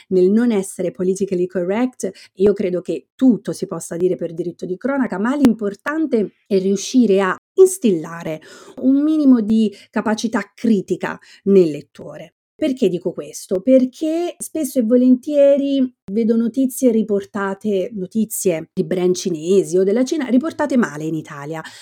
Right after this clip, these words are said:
Vengono riportate male perché non c'è una reale comprensione della cultura cinese o perché magari non si conosce la lingua, c'è un gap.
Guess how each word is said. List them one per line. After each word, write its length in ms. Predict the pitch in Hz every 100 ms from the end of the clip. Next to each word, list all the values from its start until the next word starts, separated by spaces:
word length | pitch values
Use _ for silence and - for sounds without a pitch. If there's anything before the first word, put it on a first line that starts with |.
| -
Vengono 360 | 302 302 262
riportate 520 | 262 262 302 233 226 311
male 380 | 349 349 359
perché 440 | 359 311 262 285 294
non 340 | 269 285 311
c'è 260 | 269 269 269
una 240 | 262 240
reale 380 | 240 208 170 180
comprensione 800 | - 359 359 330 285 - 196 190
della 200 | 202 180
cultura 420 | - 190 - 196
cinese 500 | 196 269 330 262 170
o 60 | 165
perché 240 | 175 -
magari 320 | 175 175 196 196
non 160 | 185
si 160 | 185 196
conosce 440 | 185 185 185 -
la 100 | 185
lingua, 420 | 220 254 190 180
c'è 380 | - - 285 302
un 240 | 233 214 190
gap. 520 | 170 147 - _